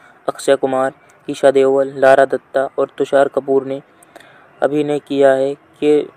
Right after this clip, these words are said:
सुभाष द्वारा निर्देशित, ये कृष्ण तबामसी द्वारा निर्देशित तेलुगु फिल्म खडगाम दो हज़ार दो के तहत। इसके निर्देशक हैं के सुभाष द्वारा लिखित है ये नईम एजाज के। कहानी द्वारा है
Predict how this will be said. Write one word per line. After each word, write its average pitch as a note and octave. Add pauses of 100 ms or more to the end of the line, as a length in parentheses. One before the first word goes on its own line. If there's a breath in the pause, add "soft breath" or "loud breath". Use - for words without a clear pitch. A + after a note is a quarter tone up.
(280)
सुभाष C#3
द्वारा C3+
निर्देशित, C3 (200)
ये D3+ (140)
कृष्ण D3+ (140)
तबामसी C3+
द्वारा C3
निर्देशित B2+
तेलुगु C3
फिल्म C#3 (640 loud breath)
खडगाम D3+
दो C#3
हज़ार C#3 (100)
दो C#3
के D3 (200)
तहत। C3 (520 loud breath)
इसके G3+
निर्देशक D#3+
हैं E3 (260)
के D#3
सुभाष C#3+
द्वारा C#3+
लिखित D3
है C#3+
ये D3
नईम C#3
एजाज C3
के। C#3 (760 loud breath)
कहानी E3+
द्वारा E3+
है D#3+